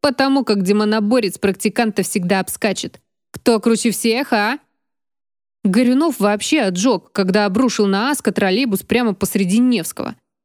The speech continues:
Проворчал один из парней-некромантов, вытирая кровь из носа рукавом. «У Аска теперь усы троллейбусные между зубов застряли». Служебников тоже было не угомонить.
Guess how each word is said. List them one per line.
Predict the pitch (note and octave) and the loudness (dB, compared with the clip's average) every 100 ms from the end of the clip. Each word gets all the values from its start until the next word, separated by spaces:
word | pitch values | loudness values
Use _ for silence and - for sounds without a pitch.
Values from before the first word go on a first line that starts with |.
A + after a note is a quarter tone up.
| _ _ - | _ _ -2
Проворчал | G3 G3+ G3 A3+ G3+ | 2 2 0 0 0
один | F3+ F#3+ | 0 0
из | F#3 | -2
парней-некромантов, | - G3 G3 F#3 F3+ G#3 A3+ D4 B3 - _ _ - | -2 0 0 0 0 0 0 0 0 -4 _ _ 0
вытирая | G#3+ A3+ A3+ G#3 | 0 2 0 0
кровь | A#3 A#3+ A3 | 0 0 0
из | G3 | 0
носа | A3+ A#3+ A3 | 0 0 -2
рукавом. | G#3 A3 G3 G3 - _ _ - | 0 0 0 -4 -8 _ _ -2
«У | A3+ D#4 | 0 2
Аска | E4+ B3 | 0 -2
теперь | - G3+ C4+ | -2 0 2
усы | G#3+ - F4+ | 2 0 0
троллейбусные | B3 G3+ B3+ F#3+ - F#3 | 2 2 2 -2 0 0
между | F#3 F#3 G3 | 0 0 0
зубов | F#3+ C4+ E4+ A3 | 2 2 2 2
застряли». | F#3+ F#3+ B3+ G3+ - - _ _ _ _ _ _ _ _ _ | -2 0 0 -2 -4 -16 _ _ _ _ _ _ _ _ _
Служебников | - A3 G#3 F#3+ D#4 D4 C#4 B3+ - | -4 0 2 2 2 2 0 -2 -2
тоже | A3+ C#4+ B3+ | 0 2 2
было | F#3+ G#3+ A3 | 2 2 2
не | G#3 | 2
угомонить. | G#3+ F#3+ G3 F#3+ E3+ - - | 0 2 0 0 -2 -6 -10